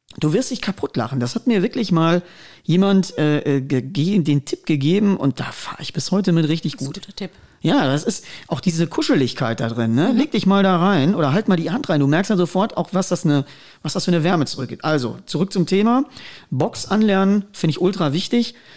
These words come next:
Speaker 1: Äh, ein Hund muss in der Box Ruhe geben können. Also der muss da rein und dann muss er auch abschalten. Die kann ich mir ins Wohnzimmer stellen. So, Hund rein. Wenn der trainiert hat mit mir, bei mir trainieren die ja alle für ihre Hauptmahlzeiten.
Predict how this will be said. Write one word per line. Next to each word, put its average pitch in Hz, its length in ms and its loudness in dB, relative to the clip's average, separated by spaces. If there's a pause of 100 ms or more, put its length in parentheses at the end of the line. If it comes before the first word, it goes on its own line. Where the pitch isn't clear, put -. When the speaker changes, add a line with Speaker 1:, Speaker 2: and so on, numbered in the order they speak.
(160)
Speaker 1:
Äh, 165 240 2
ein 147 100 2
Hund 190 200 4
muss 175 160 0
in 165 60 2
der 147 100 2
Box 156 580 -4
Ruhe 135 260 0
geben 107 240 -2
können. 107 300 -8
Also 123 140 -2
der 139 80 2
muss 175 240 0
da 139 180 0
rein 170 360 2
und 156 120 -2
dann 139 120 2
muss 151 140 0
er 160 140 -2
auch - 200 -6
abschalten. 113 480 -6
Die 120 80 -4
kann 180 120 0
ich 170 40 4
mir 160 60 2
ins 139 140 -4
Wohnzimmer 214 340 0
stellen. 170 400 0 (520)
So, 127 260 -2
Hund 240 240 2
rein. 170 420 0
Wenn 135 140 0
der 131 300 -2
trainiert 247 340 0
hat 196 180 2
mit 165 140 -2
mir, 170 320 2
bei 147 120 0
mir 143 140 2
trainieren 143 280 2
die 139 80 2
ja 117 60 -2
alle 131 120 0
für 139 120 -2
ihre 135 120 0
Hauptmahlzeiten. 156 880 0